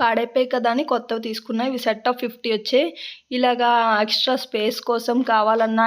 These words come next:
ఎక్కడ పడితే అక్కడ మేకులు పెట్టలేం కదా, అలాంటి టైంలో ఈ హూక్స్ పెట్టుకొని ఇంట్లో ఎక్కడైనా యూజ్ చేయొచ్చు.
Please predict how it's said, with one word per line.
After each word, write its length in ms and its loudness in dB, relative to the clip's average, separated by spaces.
ఎక్కడ 260 0
పడితే 240 2
అక్కడ 160 -4
మేకులు 360 -2
పెట్టలేం 320 0
కదా, 140 0
అలాంటి 300 0
టైంలో 380 0
ఈ 100 0
హూక్స్ 380 -8
పెట్టుకొని 520 -2
ఇంట్లో 300 0
ఎక్కడైనా 440 -2
యూజ్ 260 -4
చేయొచ్చు. 360 -2